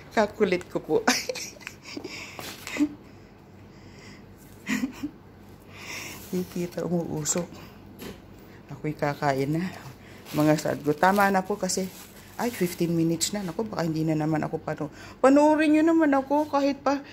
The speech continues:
fifteen minutes. Ganito lang po buhay ko para din pa po ako nasa bundok eh. Tingnan mo yung patungan sunog. May munggo po yung kardero na yun. Sige na po, kain po tayo. Kakain po tayo. Kukuha pa ako ng konting kanin. Sige po, salamat po. Salamat sa mga nanonood sa akin.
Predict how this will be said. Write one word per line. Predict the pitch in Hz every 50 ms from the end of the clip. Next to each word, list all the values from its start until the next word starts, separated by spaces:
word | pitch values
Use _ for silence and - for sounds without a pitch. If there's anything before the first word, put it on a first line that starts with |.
| - - - -
fifteen | - 254 254 - - 277 277 277
minutes. | 269 262 247 262 269 262 - 196
Ganito | 180 202 214 214 220 214
lang | 208 208 214
po | 214 214 226 214
buhay | 190 185 190 208 202 196
ko | 196 202 202
para | - 165 165 160 165
din | 165 170 175 180 175
pa | -
po | 160 - - 117 98
ako | - 185 170
nasa | 156 160 165 - 160
bundok | 156 156 156 151 147 175 - -
eh. | 147 147 - - - - - -
Tingnan | - 151 156 156 156
mo | 160 160
yung | -
patungan | - 151 - 151 147 156 156
sunog. | 156 - 156 143 131 139 135 131 - - - - - -
May | - 147 147
munggo | 151 147 147 147 143 147 147
po | - 147 135
yung | 135 135 139
kardero | 135 - 135 131 127 135 135 131 131 127
na | 135 131 131 131
yun. | 135 139 - - - - - -
Sige | - 180 185 180 196
na | 208 208 202
po, | 202 190 185 -
kain | - 160 139 147 165 160
po | 156 151 147
tayo. | 147 151 143 139 139
Kakain | 147 147 - 156 139 135
po | 147 - 147 143
tayo. | - 131 135 143 151 160 160 156
Kukuha | - - - 156 151 -
pa | - - 117
ako | 139 139
ng | 139 139 -
konting | 143 135 139 - 143 143
kanin. | - 143 131 135 127 131 - - - - - - - - -
Sige | - 190 196 214 214
po, | 254 262
salamat | 254 262 226 208 190 190 190 185 185 185
po. | - - 175 185
Salamat | 185 - 180 170 160 156 165 160
sa | - 175 160
mga | 160 160 165 160
nanonood | 160 160 160 160 156 160 156 151 151
sa | - 226 240 262
akin. | 254 - 240 226 226 233